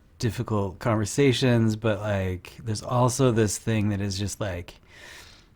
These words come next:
we like to be <laughs> around each other and goof around, <laughs> and we like to bring our family members in and, you know, just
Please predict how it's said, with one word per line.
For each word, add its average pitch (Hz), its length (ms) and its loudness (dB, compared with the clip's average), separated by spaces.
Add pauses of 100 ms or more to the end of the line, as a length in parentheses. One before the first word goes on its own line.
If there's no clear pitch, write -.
(2000)
we 147 120 2
like 151 200 4
to 156 80 0
be 131 220 6
<laughs> 113 60 6
around 123 320 8
each 120 200 4
other 110 560 2 (640)
and 117 680 2
goof 123 240 0
around, 110 500 0 (160)
<laughs> - 40 -10
and 113 140 2
we 123 80 6
like 123 240 4
to 123 420 2 (1700)
bring 131 220 2
our 123 100 4
family 127 360 0
members 127 420 0
in 120 320 0 (960)
and, 120 520 2 (1600)
you 127 140 -4
know, 127 180 2
just 135 540 -4